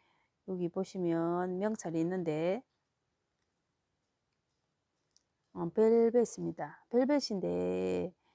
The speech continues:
에, 제가 요 이제 그 파이솔 소개하시는 분들이 벨벳은 소개를 이제 하시는 걸 많이 봤는데, 제가 조금 이제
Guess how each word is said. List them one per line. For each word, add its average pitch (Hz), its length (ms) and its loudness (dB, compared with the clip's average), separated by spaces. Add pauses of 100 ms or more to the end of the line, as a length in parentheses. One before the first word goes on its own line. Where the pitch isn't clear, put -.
(600)
에, 208 400 -6
제가 226 640 -2
요 220 480 0
이제 180 500 -2
그 175 220 -4
파이솔 269 500 -2
소개하시는 220 580 -4
분들이 165 760 -2
벨벳은 277 720 0
소개를 165 1300 -2 (560)
이제 156 200 -6
하시는 185 520 -6
걸 160 140 -4
많이 160 240 0
봤는데, 156 840 -2 (540)
제가 220 220 0
조금 226 880 -2
이제 165 220 -4